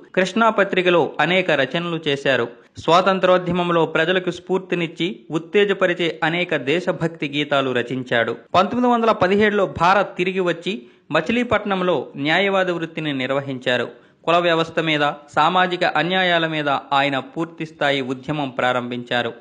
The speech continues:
పంతొమ్మిది వందల ఇరవై రెండులో తెనాలిలో స్థిరపడి పంతొమ్మిది వందల ఇరవై ఐదులో పురపాలక చైర్మన్ అయ్యారు. గంగమ్మ కొలువులో జంతు బలులను నిషేధించారు.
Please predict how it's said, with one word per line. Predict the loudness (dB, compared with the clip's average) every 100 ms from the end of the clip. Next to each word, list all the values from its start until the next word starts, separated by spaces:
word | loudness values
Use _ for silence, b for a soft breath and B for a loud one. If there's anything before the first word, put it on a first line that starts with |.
| -2
పంతొమ్మిది | -2 0 0 0
వందల | 2 2
ఇరవై | 4 4 2
రెండులో | 2 0 0 -2 -6 _ -2
తెనాలిలో | 2 2 2 2
స్థిరపడి | 0 0 -2 0 0 0 -4 -18 _ 0
పంతొమ్మిది | 0 0 0
వందల | 0 0
ఇరవై | 0 2 2
ఐదులో | 0 0 -2 -4 -8 -2
పురపాలక | 0 2 2 2 -2 0
చైర్మన్ | -2 0 -4 -2
అయ్యారు. | 0 2 2 0 -8 -8 -2
గంగమ్మ | 0 2 0 0
కొలువులో | 0 0 2 0
జంతు | 0 -2 -2
బలులను | 0 2 2 0 -2
నిషేధించారు. | -4 -4 -4 -2 -2 0 0 0